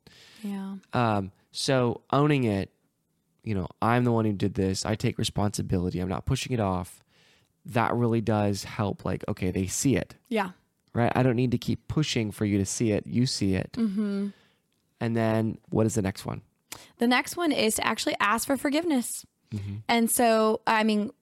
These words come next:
Speaker 1: again, if we're talking about a quick repair of, like, being forgetful,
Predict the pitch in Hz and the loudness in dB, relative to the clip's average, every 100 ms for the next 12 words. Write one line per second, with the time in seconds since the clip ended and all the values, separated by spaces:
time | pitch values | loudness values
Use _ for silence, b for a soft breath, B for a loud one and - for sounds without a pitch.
0 | - 220 240 196 202 220 - - 240 233 | -2 2 4 4 2 0 -2 -6 -2 -2
1 | 226 233 208 202 - 240 - 208 - 208 | 0 2 2 0 -2 -4 0 -2 2 2
2 | 185 190 196 190 190 - 208 196 196 202 | 2 2 0 0 -4 -2 0 2 2 0
3 | 190 - 196 185 185 | 0 0 2 4 2